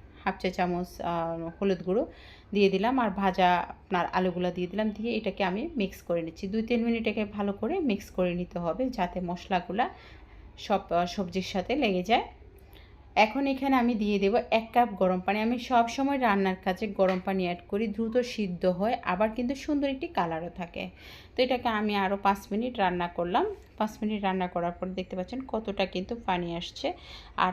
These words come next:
পানি তো থাকবে, কারণ যাতে ঝিঙ্গে হচ্ছে ফাইবার জাতীয় সবজি, আর ফাইবার জাতীয় সবজিতে খুবই, আম, আপনার পানি থাকে। তো এখন আমি ডালটা সিদ্ধ হয়েছে কিনা দেখতেছি, তা না, আর একটু সিদ্ধ হওয়া লাগবে। ডালটা কিন্তু নরম হতে, হলে ভালো হবে।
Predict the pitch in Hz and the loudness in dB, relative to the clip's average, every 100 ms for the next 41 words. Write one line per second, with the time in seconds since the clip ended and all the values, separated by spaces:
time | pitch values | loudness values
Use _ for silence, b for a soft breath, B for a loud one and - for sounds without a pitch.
0 | - 202 226 233 262 262 196 185 214 220 | 2 2 2 0 0 4 2 4 -2 2
1 | 202 180 185 180 180 208 202 214 208 220 | 4 4 4 0 0 -4 -4 -4 -2 -2
2 | 220 220 220 220 - 185 175 180 185 180 | -2 0 0 2 4 4 4 2 2 0
3 | 185 190 - 190 170 208 220 - 175 - | -2 -4 -2 -2 -2 -4 -2 -2 -2 0
4 | 180 185 190 190 202 202 190 175 190 220 | 0 0 0 -2 -4 -4 -4 -4 -4 -2
5 | 226 226 - 220 220 - - - 175 175 | -4 -4 -4 -2 -2 -4 -20 -6 0 2
6 | 170 175 175 170 170 175 175 - 175 175 | 0 -2 -4 -4 -4 -2 -2 0 0 0
7 | 175 175 262 392 B B B B B - | -2 -2 -2 -4 B B B B B 2
8 | 240 240 233 226 226 208 190 196 202 202 | 2 4 0 0 4 4 4 2 -4 -4
9 | 185 196 185 185 185 175 170 175 196 - | -2 0 0 -2 -6 -4 -4 -6 -10 -10
10 | 262 247 208 175 170 185 - 196 190 180 | -4 -2 0 0 -2 -4 -4 -8 -4 -4
11 | 180 180 170 165 165 220 349 302 208 185 | -2 0 2 0 -2 -4 -4 -4 0 0
12 | 175 180 185 196 190 175 165 170 175 175 | 0 -4 -6 -6 -4 -2 -2 -4 -8 -6
13 | 175 175 170 180 175 175 170 170 170 | -4 -4 -4 -4 -4 -4 -4 -4 -4